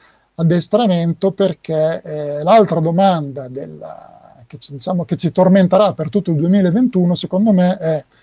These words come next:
io ho preso l'attestato critico, dove posso volare, cosa posso fare, la categoria Open è fatta per me oppure no?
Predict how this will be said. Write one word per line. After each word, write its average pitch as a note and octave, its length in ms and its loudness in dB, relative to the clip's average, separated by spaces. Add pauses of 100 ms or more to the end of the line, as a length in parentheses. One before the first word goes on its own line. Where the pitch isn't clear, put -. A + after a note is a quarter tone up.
(480)
io A3 200 6
ho G3+ 60 4
preso G#3 520 2
l'attestato D#3 560 -6
critico, F#3+ 680 -2
dove F3 360 2
posso E3+ 360 -6
volare, E3 480 -4
cosa D#3 280 -2
posso E3+ 280 -8 (160)
fare, D3+ 520 -6 (300)
la D3+ 120 -4
categoria F3 580 0
Open F3 640 0
è E3+ 240 -4
fatta E3+ 360 -4
per D#3+ 180 -8
me E3+ 360 -4
oppure D#3 440 -6
no? A#2+ 180 -12